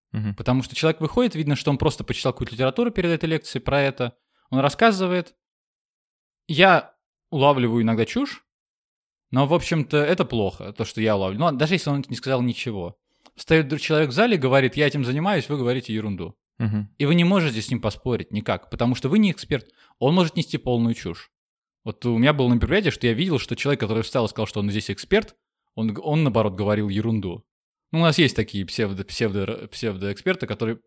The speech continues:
Speaker 2: к сожалению, ну, может, или к счастью, они ходят на такие мероприятия, иногда по-, воз-, возникают. Вот, и с ним невозможно спорить. И у аудитории складывается впечатление, что то, что он говорит, так как эксперт, это правда. Потому что они тоже ничего не понимают.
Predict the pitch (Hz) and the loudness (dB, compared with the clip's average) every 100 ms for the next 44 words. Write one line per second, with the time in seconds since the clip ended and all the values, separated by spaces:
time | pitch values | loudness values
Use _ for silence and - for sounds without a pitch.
0 | _ - - 123 113 135 143 117 - _ | _ -12 -2 0 2 0 0 -2 -4 _
1 | _ _ _ _ _ _ _ - 185 - | _ _ _ _ _ _ _ -4 -4 -2
2 | 98 92 - 117 98 107 - 120 98 90 | -4 -4 -2 -2 -2 -4 -2 -4 -4 -8
3 | 90 - 95 98 139 147 90 98 98 95 | -12 -8 -6 -4 -4 -6 -6 -8 -8 -16
4 | 98 92 104 95 92 98 95 78 82 _ | -12 -12 -10 -12 -8 -8 -8 -10 -12 _
5 | _ _ _ _ - 117 120 - 131 135 | _ _ _ _ -6 0 0 0 -4 -2
6 | 147 190 202 156 151 139 135 - 135 90 | 0 2 4 4 2 0 -2 0 0 0
7 | - - _ 147 160 151 160 233 202 - | -8 -20 _ 2 4 4 2 2 2 2
8 | 156 151 127 120 - 120 160 233 214 139 | 2 2 0 -6 -8 -8 0 2 2 0
9 | - - 160 - 117 113 117 131 196 285 | -4 -2 -2 0 0 0 0 0 -2 -6
10 | - _ _ 120 117 - - 113 - 131 | -14 _ _ -4 -2 -4 -4 -4 -2 -6
11 | - 101 95 85 85 - _ _ - 123 | -4 -4 -4 -6 -14 -16 _ _ 0 0
12 | - 113 156 180 123 107 90 87 87 82 | 0 -2 0 -2 -2 -6 -8 -8 -10 -10
13 | - - | -12 -18